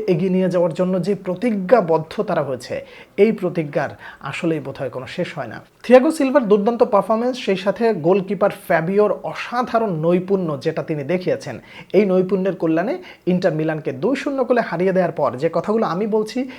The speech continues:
এবং যে কথাগুলো আপনি চারপাশে শুনছেন, এই কথাগুলো না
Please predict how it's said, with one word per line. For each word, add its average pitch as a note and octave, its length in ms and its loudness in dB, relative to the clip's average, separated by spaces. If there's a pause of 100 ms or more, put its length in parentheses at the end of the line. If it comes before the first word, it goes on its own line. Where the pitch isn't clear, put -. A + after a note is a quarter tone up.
(100)
এবং F3+ 200 2
যে D3+ 160 0
কথাগুলো F#3 380 0
আপনি E3 280 -4
চারপাশে D#3+ 380 -4
শুনছেন, D3+ 380 -6 (140)
এই C4+ 260 4
কথাগুলো A#3 460 0
না A#2+ 200 -6